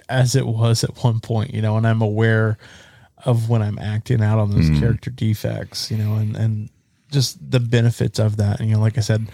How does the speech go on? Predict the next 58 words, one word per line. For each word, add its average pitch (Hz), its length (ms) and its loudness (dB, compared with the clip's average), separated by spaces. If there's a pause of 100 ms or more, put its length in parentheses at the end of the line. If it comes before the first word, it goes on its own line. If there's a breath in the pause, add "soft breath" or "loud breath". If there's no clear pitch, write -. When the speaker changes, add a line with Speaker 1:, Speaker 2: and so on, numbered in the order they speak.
(300 loud breath)
Speaker 1:
we 117 160 2
now 107 160 2
have 107 220 2
a, 104 120 4 (120)
a 107 100 -2
beautiful 113 400 0
one-year-old 107 520 2
daughter. 110 680 2
Um, 101 480 -4 (220)
you 120 100 -2
know, 110 80 -2
our, 110 200 -2 (160)
my 117 200 2
life 117 320 2
has 113 160 2
just - 220 -4
changed 120 420 0
in 107 140 0
so 120 240 2
many 120 200 2
ways 110 320 2
that 101 80 0
I 107 100 2
never 107 440 0 (560 loud breath)
imagined 107 840 0
were 107 180 -4
possible. 110 840 -4
You 107 120 -2
know, 110 100 0
I 113 80 2
never 117 400 2
imagined 113 560 2
that 110 100 2
I 110 120 4
would 117 180 0
live 117 320 2
to 123 100 0
be 120 220 2
in 117 100 2
my 117 180 2
thirties. 123 640 -2 (440 loud breath)
I 107 160 -2
never 113 280 2
planned 135 360 0
on 120 160 2
getting 107 300 0
married. 104 300 0
I 107 60 2
never 107 220 2
Speaker 2:
Yeah. 73 120 0
Speaker 1:
planned 151 260 2
on 110 120 0
having 107 340 -2
kids. 107 320 -4
I 110 80 2
never 113 260 0
worried 123 300 0
about 117 320 0